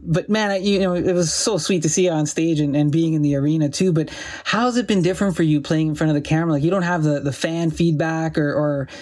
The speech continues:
I mean, it's one thing to hear the, the fans rocking out, and then, you know, the, the alternative is, what was the comment they made <laughs>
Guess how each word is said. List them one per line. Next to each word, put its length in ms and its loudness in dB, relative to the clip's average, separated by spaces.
I 60 0
mean, 100 2
it's 100 -2
one 160 0
thing 160 2
to 80 2
hear 280 2
the, 60 0
the 120 0
fans 340 -2
rocking 340 0
out, 240 2
and 140 0
then, 300 0
you 80 2
know, 220 2
the, 380 0
the 140 2
alternative 580 0
is, 300 2
what 120 2
was 100 0
the 80 -2
comment 360 0
they 140 0
made 320 2
<laughs> 180 -2